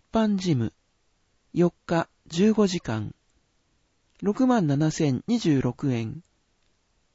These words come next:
学習支援員、二日、十五時間。六万七千二十六円。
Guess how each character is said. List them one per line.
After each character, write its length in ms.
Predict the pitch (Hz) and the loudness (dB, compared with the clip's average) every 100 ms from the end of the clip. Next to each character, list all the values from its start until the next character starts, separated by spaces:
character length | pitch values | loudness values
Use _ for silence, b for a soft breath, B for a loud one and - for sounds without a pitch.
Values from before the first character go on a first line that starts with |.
| _ _ _ _ _ _ - | _ _ _ _ _ _ -6
学 220 | 190 196 | -4 -2
習 240 | - 254 247 | 0 2 2
支 160 | 233 | 2
援 280 | 226 185 143 | 2 2 0
員、 340 | 123 113 107 - _ _ _ _ _ _ _ | -2 -4 -8 -14 _ _ _ _ _ _ _
二 300 | 196 - - | -4 -4 -4
日、 240 | 190 175 _ _ - | -2 -2 _ _ -4
十 260 | 208 226 | 2 4
五 100 | 214 | 4
時 140 | 190 170 | 2 -2
間。 360 | 117 110 107 - _ _ _ _ _ _ _ _ | -6 -8 -10 -16 _ _ _ _ _ _ _ _
六 260 | - 208 247 | -4 0 2
万 240 | 247 180 | 4 4
七 220 | 143 151 156 | 2 2 0
千 320 | 160 135 131 | 0 0 0
二 100 | 220 | 0
十 240 | 214 139 | 2 2
六 300 | 120 117 151 | 0 -2 -2
円。 260 | 120 104 | -2 -4